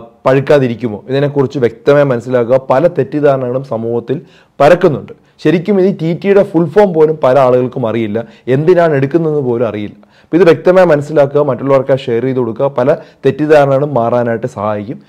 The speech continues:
ഞാൻ ഡോക്ടർ ഡാനിഷ് സലീം. ടെറ്റനസ് ടോക്സോയിഡ് എന്നുള്ള ഒരു ഇഞ്ചക്ഷനാണ് ടി ടി എന്ന് വിളിക്കുന്നത്. അതായത് ടെറ്റനസ് എന്നുള്ള ഒരു ബാക്ടീരിയയെ തടയുക എന്ന് മാത്രമാണ്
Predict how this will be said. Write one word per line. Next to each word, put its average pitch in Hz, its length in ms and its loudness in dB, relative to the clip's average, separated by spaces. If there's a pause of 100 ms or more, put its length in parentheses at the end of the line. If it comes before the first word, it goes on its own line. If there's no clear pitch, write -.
(140)
ഞാൻ 120 140 -6
ഡോക്ടർ 113 240 -4
ഡാനിഷ് 101 300 -8
സലീം. - 200 -16 (600)
ടെറ്റനസ് 185 460 4
ടോക്സോയിഡ് 156 540 4 (160)
എന്നുള്ള 143 560 0
ഒരു 127 160 0
ഇഞ്ചക്ഷനാണ് 123 640 -4 (180)
ടി 143 220 -4
ടി 147 40 -2
എന്ന് 123 180 -2
വിളിക്കുന്നത്. 98 360 -12 (320)
അതായത് 147 420 2 (240)
ടെറ്റനസ് 196 380 2
എന്നുള്ള 165 260 2
ഒരു 147 200 2
ബാക്ടീരിയയെ 139 760 -2 (480)
തടയുക 151 600 4
എന്ന് 156 200 -6
മാത്രമാണ് 147 680 0